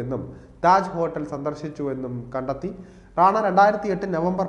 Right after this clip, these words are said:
പതിനൊന്ന് മുതൽ ഇരുപത്തിയൊന്ന് വരെ ഇന്ത്യയിൽ തുടർന്നതായി മുംബൈ പോലീസ് സമർപ്പിച്ച കുറ്റപത്രത്തിൽ പറയുന്നുണ്ട്. റാണയ്ക്കെതിരെ നാനൂറിലധികം പേജുകളുള്ള കുറ്റപത്രം മുംബൈ കോടതിയിൽ സമർപ്പിക്കപ്പെട്ടത് റാണയുടെ സ്ഥാപനത്തിന് മുംബൈയിലെ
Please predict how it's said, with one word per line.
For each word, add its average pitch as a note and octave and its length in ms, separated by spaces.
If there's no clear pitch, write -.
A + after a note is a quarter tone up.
പതിനൊന്ന് F3+ 400
മുതൽ E3+ 260
ഇരുപത്തിയൊന്ന് F3+ 520
വരെ E3 160
ഇന്ത്യയിൽ D3+ 320
തുടർന്നതായി C#3+ 540
മുംബൈ D#3+ 240
പോലീസ് D#3 320
സമർപ്പിച്ച C#3+ 360
കുറ്റപത്രത്തിൽ D#3 640
പറയുന്നുണ്ട്. G2 480
റാണയ്ക്കെതിരെ F3+ 540
നാനൂറിലധികം G#3+ 760
പേജുകളുള്ള E3 520
കുറ്റപത്രം D3+ 600
മുംബൈ C#3 240
കോടതിയിൽ D3 460
സമർപ്പിക്കപ്പെട്ടത് D#3 840
റാണയുടെ A#3 420
സ്ഥാപനത്തിന് F#3+ 580
മുംബൈയിലെ F#3 420